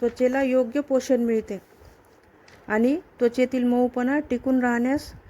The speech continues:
व त्वचा चमकदार होण्यास मदत होते. या सर्व उपायाबरोबर आपला चेहरा आणि त्वचा फ्रेश, चमकदार,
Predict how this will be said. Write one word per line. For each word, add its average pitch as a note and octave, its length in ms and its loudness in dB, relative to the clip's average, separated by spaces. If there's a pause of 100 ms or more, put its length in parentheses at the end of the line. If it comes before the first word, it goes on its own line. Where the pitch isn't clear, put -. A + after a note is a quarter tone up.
(220)
व B3 60 0
त्वचा A#3+ 380 -2
चमकदार B3 580 0
होण्यास B3+ 580 -2
मदत A#3+ 340 -2
होते. F#3 220 -8 (1600)
या C4+ 180 4
सर्व C4 440 0
उपायाबरोबर B3+ 840 -2 (520)
आपला B3 340 -2
चेहरा B3 460 0
आणि A#3+ 320 -4
त्वचा B3+ 400 -6 (920)
फ्रेश, B3+ 500 4 (560)
चमकदार, A#3+ 600 -2